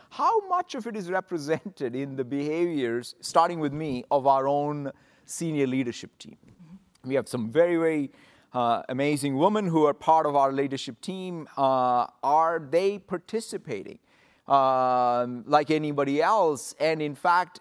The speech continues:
am I allowing for them to be able to really make sure that we are listening to them, they are able to feel like they're driving the company? And, and starting with that type of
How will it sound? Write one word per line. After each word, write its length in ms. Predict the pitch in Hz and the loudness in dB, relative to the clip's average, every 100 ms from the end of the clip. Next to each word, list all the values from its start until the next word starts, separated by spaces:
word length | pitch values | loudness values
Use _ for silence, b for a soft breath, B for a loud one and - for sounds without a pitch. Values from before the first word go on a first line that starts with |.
| - | 2
am 220 | 151 160 | 2 4
I 420 | 160 196 226 214 - | 2 2 0 0 0
allowing 760 | 147 151 170 202 180 147 131 | 2 2 2 2 0 -4 -8
for 180 | - 147 | -8 -6
them 420 | 143 165 180 180 - | -4 -4 -4 -8 -12
to 100 | 147 | -8
be 160 | 156 | -4
able 300 | 156 151 143 | -4 -4 -6
to 180 | 135 139 | -8 -8
really 580 | 120 160 185 185 175 160 | -6 -4 0 0 0 -4
make 240 | 156 139 | -8 -10
sure 480 | - - 170 160 139 | -12 -6 0 0 0
that 260 | 120 135 120 | 0 -2 -4
we 200 | 135 165 | -4 -2
are 100 | 143 | 0
listening 460 | 147 175 - 170 156 | -2 -2 -4 -10 -8
to 100 | 147 | -4
them, 460 | 160 165 156 139 | -2 -2 -6 -2
they 220 | 139 175 | 0 4
are 220 | 175 170 156 | 4 4 2
able 360 | 156 156 151 | 0 -2 -6
to 120 | 143 135 | -8 -10
feel 320 | - 165 156 | -6 -4 0
like 240 | 147 131 | -2 0
they're 200 | 147 170 | 0 0
driving 520 | 151 156 147 151 151 | 0 0 2 0 -6
the 80 | 143 | -10
company? 560 | 135 151 147 156 151 143 b b b b b b | -4 -6 -4 -10 -10 -14 b b b b b b
And, 260 | 202 196 180 _ - | -2 -2 -4 _ -6
and 180 | 220 - | -4 -4
starting 500 | - - 254 311 285 | -6 -2 0 -2 -4
with 180 | 233 233 | -6 -2
that 180 | 247 247 - | -2 -2 -8
type 500 | - - 254 269 - - | -12 -4 -4 -4 -8 -4
of 200 | 196 | -2